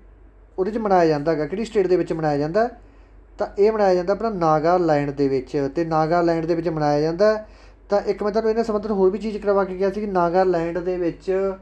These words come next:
ਦੀ ਆਫੀਸ਼ੀਅਲ ਲੈਂਗੁਏਜ ਕੀ ਹੈ? ਇੰਗਲਿਸ਼। ਤੇ ਜਿਹੜੀਆਂ ਆਪਣੀਆਂ ਬਾਈ ਭਾਸ਼ਾਵਾਂ ਆ ਗਈਆਂ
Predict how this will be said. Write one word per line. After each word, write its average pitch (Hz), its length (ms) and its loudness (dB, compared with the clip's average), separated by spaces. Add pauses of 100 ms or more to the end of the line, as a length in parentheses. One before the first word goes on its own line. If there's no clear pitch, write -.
(480)
ਦੀ 208 80 0
ਆਫੀਸ਼ੀਅਲ 196 340 2
ਲੈਂਗੁਏਜ 180 340 0
ਕੀ 196 200 -4
ਹੈ? 226 60 -2
ਇੰਗਲਿਸ਼। 160 440 -6 (1400)
ਤੇ 185 80 -4
ਜਿਹੜੀਆਂ 190 200 4
ਆਪਣੀਆਂ 233 200 2
ਬਾਈ 180 240 4
ਭਾਸ਼ਾਵਾਂ 196 440 -2
ਆ 185 40 0
ਗਈਆਂ 185 280 -2